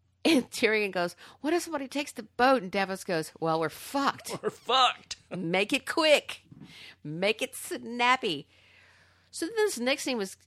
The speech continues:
Speaker 1: was interesting because Bronn is leading Jaime underneath, uh, the keep, and he's got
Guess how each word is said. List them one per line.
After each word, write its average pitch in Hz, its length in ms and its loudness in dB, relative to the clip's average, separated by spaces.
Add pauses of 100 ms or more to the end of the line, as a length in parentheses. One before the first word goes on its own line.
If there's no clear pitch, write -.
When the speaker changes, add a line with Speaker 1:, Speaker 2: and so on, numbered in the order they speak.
(160)
Speaker 1:
was 185 200 -6
interesting 196 400 -4
because 175 260 -6
Bronn 202 400 0
is 202 160 -4
leading 165 400 -4
Jaime 151 460 -4
underneath, 143 720 -6
uh, 131 520 -4
the 143 100 -8
keep, 135 580 -12
and 135 240 -6
he's 143 460 -10
got 143 460 2